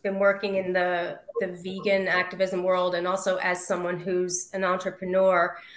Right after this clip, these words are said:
Um, I look at the statistics and where funding is going. And th-, this is true in,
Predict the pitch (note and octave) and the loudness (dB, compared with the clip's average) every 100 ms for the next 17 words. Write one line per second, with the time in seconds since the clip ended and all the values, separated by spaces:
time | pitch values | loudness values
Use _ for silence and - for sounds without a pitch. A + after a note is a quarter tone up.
0 | - - _ F#3+ F3+ F3+ F3 F3+ - _ | -20 -20 _ -6 -2 -2 -2 -8 -12 _
1 | _ - - _ _ A3 A3 G#3+ A3 A#3+ | _ -20 -20 _ _ 4 6 6 4 4
2 | A#3 A3 - G#3 G#3 G3+ G3 G3 F#3+ - | 4 4 0 -6 -4 -4 2 4 4 4
3 | A3 A3 - - G3+ F#3+ F#3 G3 G3 G3 | 2 6 4 4 2 0 8 8 8 4
4 | - G3 G3 G#3 G#3+ G#3+ - A3 G#3+ A3 | 2 4 4 4 2 2 2 2 4 4
5 | A3+ A#3 A#3+ B3 G3 G3+ G3 A3+ C4+ B3+ | 4 0 -2 0 0 0 0 2 2 2
6 | - A#3 G#3+ G#3 G#3 F#3+ F3+ F#3 F3+ | 2 4 4 4 4 4 4 0 -4